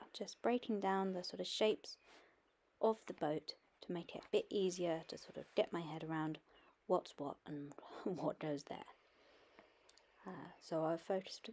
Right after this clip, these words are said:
mainly on the hull as the, uh, the base to sort of get that shape right. Got it sitting quite low in the water. Um, you see, I think there's a little outboard motor on the back. Uh, starting to put in some sort of,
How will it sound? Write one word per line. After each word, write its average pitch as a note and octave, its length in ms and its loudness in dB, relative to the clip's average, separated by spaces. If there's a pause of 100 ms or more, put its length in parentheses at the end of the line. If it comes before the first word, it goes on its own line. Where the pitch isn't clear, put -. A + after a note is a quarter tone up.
mainly F#3 400 2
on F3+ 160 2
the E3+ 80 -2
hull B3+ 400 6 (100)
as G#3 260 -2
the, F#3+ 300 0
uh, F#3+ 180 0 (280)
the - 60 4
base A3 380 4
to - 100 -6
sort - 200 -4
of - 120 -6 (240)
get - 220 2
that G#3 200 2
shape - 340 -2
right. A#3 260 4 (600)
Got F3+ 120 0
it - 100 -2
sitting G3 300 -2
quite B3+ 300 4
low A3 220 8
in G#3 100 2
the G3+ 80 0
water. G3+ 500 4 (1040)
Um, F3 340 -4 (200)
you G#3+ 80 -12
see, G#3+ 200 0
I G3+ 100 4
think G3 220 0
there's - 180 -2
a - 40 0
little G3 220 4
outboard G#3+ 460 4
motor F#3 520 -4
on D#3 180 -2
the D3+ 60 -8
back. C4+ 420 2 (1040)
Uh, - 160 -10
starting G3 500 -4
to - 80 -8
put - 220 -2
in F3 240 0
some D#3+ 380 -8
sort - 240 -10
of, - 80 -8